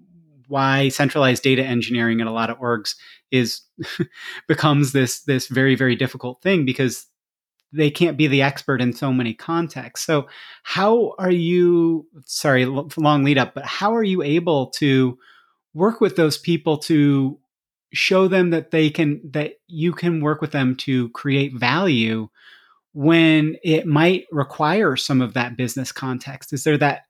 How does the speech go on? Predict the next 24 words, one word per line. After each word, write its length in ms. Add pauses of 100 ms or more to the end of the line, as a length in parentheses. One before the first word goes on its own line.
(160)
high 360
context 640
exchange 580
before 300
you 120
jump 300
into 400
it? 220
Or 260 (440)
eh, 380
'cause 140
I'm, 240 (100)
I'm 200
almost 320
imagining 520
just 200
swinging 280
by 140
somebody's 400
desk 320
and 120
going, 240 (420)
"All 100
right, 300